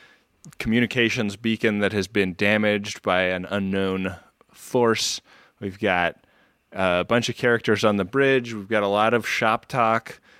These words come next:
Um, not a lot of time is spent introducing these characters. I mean, we've got maybe a little bit of time spent introducing our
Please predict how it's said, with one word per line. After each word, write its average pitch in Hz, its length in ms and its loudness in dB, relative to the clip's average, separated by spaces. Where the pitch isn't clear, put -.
Um, 95 560 -2
not 127 280 -2
a 254 40 0
lot 160 220 2
of 123 100 -4
time 139 320 0
is 107 80 0
spent 113 400 0
introducing 113 640 -2
these 85 180 -6
characters. 85 960 -4
I 104 40 -6
mean, 101 220 2
we've 104 160 2
got 110 320 0
maybe 143 260 0
a 123 60 2
little 120 320 2
bit 117 180 0
of 113 180 -8
time 107 560 -2
spent 107 440 -2
introducing 107 640 0
our 95 440 2